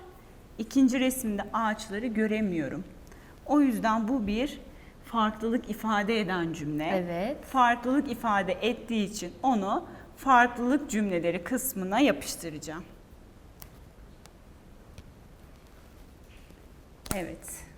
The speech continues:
Speaker 1: bu cümlemizi de yapıştırdım.
Speaker 2: Şimdi son cümlemiz. Bakalım bu benzerlik mi, farklılık mı?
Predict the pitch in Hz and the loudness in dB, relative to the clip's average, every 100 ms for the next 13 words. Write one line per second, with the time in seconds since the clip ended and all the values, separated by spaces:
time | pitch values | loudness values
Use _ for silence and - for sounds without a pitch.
0 | - - 214 208 190 185 185 185 185 185 | -20 -16 -10 -8 -8 -8 -6 -8 -6 -4
1 | 170 - - - 160 147 - - - - | -4 -6 -16 -12 -10 -10 -8 -8 -10 -16
2 | - - - - - - - - - - | -20 -20 -20 -20 -20 -20 -20 -20 -20 -18
3 | - 226 196 277 - 254 208 190 185 175 | -8 -6 -4 -4 0 0 0 -2 -4 -4
4 | 180 247 247 226 214 196 190 202 202 196 | -2 -2 0 0 0 -2 -2 0 0 0
5 | 190 180 175 262 349 269 220 - 196 180 | 0 -2 -4 -8 -4 0 0 -2 -4 -6
6 | 180 175 | -6 -12